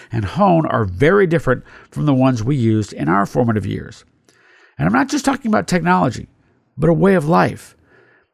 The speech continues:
They're introduced to the outside world at a much more rapid pace, and all the good and bad that comes with it. But what comes out of it is a different set of interests, and it's gonna be very different for every child,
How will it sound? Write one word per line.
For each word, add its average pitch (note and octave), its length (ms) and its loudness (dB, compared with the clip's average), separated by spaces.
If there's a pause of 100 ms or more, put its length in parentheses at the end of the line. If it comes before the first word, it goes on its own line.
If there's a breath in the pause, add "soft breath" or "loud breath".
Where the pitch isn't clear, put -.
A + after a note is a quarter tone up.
They're D#3+ 240 2
introduced A3 480 0
to D#3+ 60 -12
the F#3 120 0
outside E3 380 0
world F3 300 0
at E3 100 -2
a D#3+ 100 4
much D3 400 -2
more G3+ 200 2
rapid F3 400 0
pace, C#3 520 -2 (240)
and C3+ 160 -10
all C#3+ 180 0
the D#3 120 0
good C#3+ 240 2
and C#3+ 240 0
bad A2+ 400 2
that D3 120 -6
comes E3 280 -2
with G#2 160 -2
it. - 120 -14 (1040 soft breath)
But D#3 200 0
what F#3+ 160 0
comes A3 240 -2
out C4 160 2
of F#3 80 0
it - 120 -4
is D3 160 -2
a D#3+ 60 2
different F#3+ 540 0
set - 480 -2
of D3 260 -4
interests, - 720 -6 (260)
and B2 80 -2
it's C3 120 -6
gonna D#3+ 140 -2
be D3+ 120 2
very E3 300 2
different C#3+ 300 -4
for B2+ 120 -6
every B2 160 -4
child, D#2 420 -4